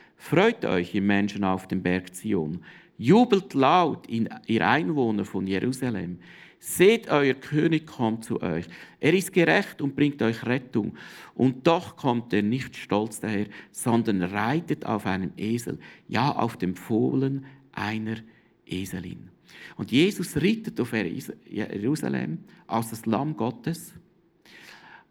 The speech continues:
Auf einem Esel und er kommt auf Jerusalem und es heisst, als Jesus die Stadt Jerusalem vor sich liegen sah,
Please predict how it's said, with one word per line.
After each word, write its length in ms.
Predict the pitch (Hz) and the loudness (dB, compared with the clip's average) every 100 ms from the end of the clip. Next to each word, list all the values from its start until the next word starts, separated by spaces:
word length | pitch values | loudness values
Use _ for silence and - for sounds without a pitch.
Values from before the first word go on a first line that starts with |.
| _ _ 123 | _ _ -2
Auf 80 | 120 | 2
einem 180 | 120 - | 2 2
Esel 480 | - 147 - 127 170 - - - - - | -2 -2 -2 -4 -4 -8 -20 -20 -18 -2
und 160 | 110 | 0
er 60 | 123 | 0
kommt 340 | - 165 190 | 2 2 4
auf 140 | 151 131 | -2 0
Jerusalem 760 | 117 113 170 165 151 151 - | 2 2 0 0 0 0 -2
und 180 | - 113 | -4 -6
es 120 | 107 | -4
heisst, 400 | 117 110 127 151 - - - | 0 2 2 -2 -10 -18 -4
als 260 | 92 98 | -2 0
Jesus 420 | 110 127 151 76 | 2 2 2 -4
die 120 | - 113 | -4 -6
Stadt 420 | - 107 127 - | -2 -2 -2 -2
Jerusalem 540 | 113 120 - 131 131 | -2 -2 -2 -2 -2
vor 180 | - 117 | -4 -6
sich 220 | 117 104 | -6 -6
liegen 300 | 110 113 - | 0 0 0
sah, 200 | 117 110 | -4 -4